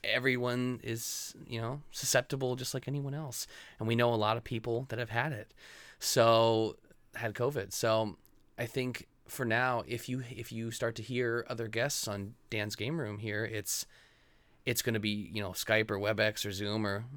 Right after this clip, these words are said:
any of the thousand companies that have sprung to the forefront because of this.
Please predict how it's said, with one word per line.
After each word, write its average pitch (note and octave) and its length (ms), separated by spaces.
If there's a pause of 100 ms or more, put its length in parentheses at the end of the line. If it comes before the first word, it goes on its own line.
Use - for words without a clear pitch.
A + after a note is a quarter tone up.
(120)
any A2 180
of G#2+ 60
the G2+ 80
thousand G#2 600 (340)
companies A2+ 460
that A#2 60
have F#2+ 100
sprung G#2+ 480
to A2+ 100
the G#2+ 80
forefront A2+ 460
because A2 280
of G2+ 100
this. G#2 380